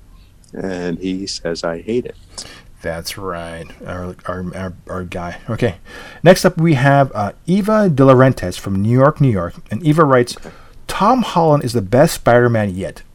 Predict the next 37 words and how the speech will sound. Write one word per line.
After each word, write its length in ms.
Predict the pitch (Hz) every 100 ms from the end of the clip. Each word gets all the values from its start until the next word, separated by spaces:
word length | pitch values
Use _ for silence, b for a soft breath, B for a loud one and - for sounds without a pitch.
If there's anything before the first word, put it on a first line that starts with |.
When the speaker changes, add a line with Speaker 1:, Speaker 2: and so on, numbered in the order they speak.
| -
Speaker 2:
The 180 | 113 143
entirety 540 | 147 - 175 190 185
of 100 | 156
this 160 | 147 131
movie's 340 | 131 127 120
plot, 440 | - - 120 123 - -
acting, 440 | 117 - 123 123
character 340 | - 131 120 123
development 560 | 107 120 - 123 117 - B B B B -
is 180 | 127
done 220 | 104 135 123
extremely 560 | - - 143 139 135
well. 300 | 110 92 82 - - _
It 120 | 127
is 200 | 135 110 - _
definitely 400 | 151 165 170 175
worth 260 | 151 131 135
a 60 |
watch, 360 | 113 98 98 -
and 240 | 107 95
once 280 | 117 156 -
you 120 | 135
see 380 | 127 - 175 180
it, 60 | - - b b b b
uh, 160 | 110 107
once, 420 | 107 110 110 - b b b
you'll 200 | 113 117
wanna 220 | 113 117
watch 260 | 117 107 107
it 60 | 101
again, 380 | 92 92 71 - - - b b b _
if 140 | 131 123
not 280 | 127 120 -
thousands 440 | - 139 135 143
of 100 | 123
more 220 | 110 101 95
times." 520 | 95 69 62 -